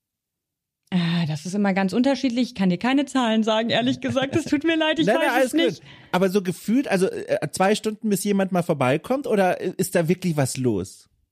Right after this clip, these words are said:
Speaker 1: Nö, da ist schon immer mal was los. Es gibt
Speaker 2: Ja.
Speaker 1: halt so Hotspots natürlich, die Stadt ist groß.
Speaker 2: Ja.
Speaker 1: Ähm, aber man weiß eigentlich immer, wo Leute entweder immer rumstehen oder es ist halt auch so,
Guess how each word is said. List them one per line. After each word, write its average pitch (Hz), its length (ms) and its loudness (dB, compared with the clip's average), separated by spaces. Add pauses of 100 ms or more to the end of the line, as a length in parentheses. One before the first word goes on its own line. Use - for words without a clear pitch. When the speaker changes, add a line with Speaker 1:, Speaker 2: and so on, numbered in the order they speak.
(200)
Speaker 1:
Nö, 180 300 -2
da 147 180 -2
ist 147 140 -6
schon 180 180 0
immer 214 200 2
mal 151 180 0
was 156 260 -2
los. 170 160 2
Es 123 60 -2
gibt - 140 0
Speaker 2:
Ja. 180 40 4
Speaker 1:
halt 175 120 0
so 160 100 0
Hotspots 254 460 -2
natürlich, 262 360 0
die 202 100 -6
Stadt 185 220 -2
ist - 140 -12
groß. 190 500 0
Speaker 2:
Ja. 120 340 -6 (180)
Speaker 1:
Ähm, 185 760 2 (380)
aber 170 540 0 (200)
man 165 280 2
weiß 160 300 0
eigentlich 202 340 -2
immer, 190 320 0
wo 190 280 2
Leute 185 480 0
entweder 185 460 0
immer 190 200 2
rumstehen 233 680 0 (120)
oder 220 340 0
es 190 140 -6
ist - 120 -8
halt 190 140 -4
auch 151 140 -4
so, 196 260 0